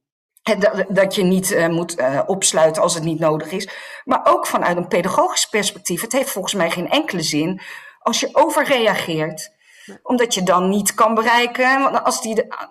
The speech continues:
Speaker 1: dat, dat zie je ook in het strafrecht. Als, als iemand ten onrechte veroordeeld is en vastzit, eh, ja, dan, dan werkt hij ook nergens aan mee.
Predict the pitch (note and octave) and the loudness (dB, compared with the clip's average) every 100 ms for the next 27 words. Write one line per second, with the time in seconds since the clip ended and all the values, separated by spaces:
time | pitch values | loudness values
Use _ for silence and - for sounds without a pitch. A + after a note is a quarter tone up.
0 | A#3 G#3 F#3+ D#3+ - D#3+ - F3+ G#3 G#3 | -8 -6 -6 -8 -8 -4 0 0 0 0
1 | F#3+ - D4 D#4 G#3+ - D#3+ - - E3 | 0 4 4 4 0 0 -2 -2 0 0
2 | F3 - - - - A3 F#3+ F#3 G3 F#3+ | 0 -4 -10 -12 -2 2 2 0 -2 0
3 | A3 G#3 F#3+ F#3 - F#3 A3+ A3 G3 G3 | 0 2 0 -2 -6 0 2 2 0 0
4 | F3+ F3+ F3 G#3+ G#3 - F3+ - - F#3 | 0 -2 0 0 0 -2 -4 -6 -4 -2
5 | F3+ F3+ F3+ - - - F3+ A3 F#3+ F#3 | 0 -2 -4 -10 -16 -12 0 2 2 2
6 | F3+ G3 F#3+ F#3+ G#3 A3 - B3 E4 D#4 | 0 0 0 2 4 2 2 2 2 2
7 | A3+ F#3+ F#3+ F3 F3+ D#3+ D3+ D3 | 0 0 -2 0 2 2 2 -2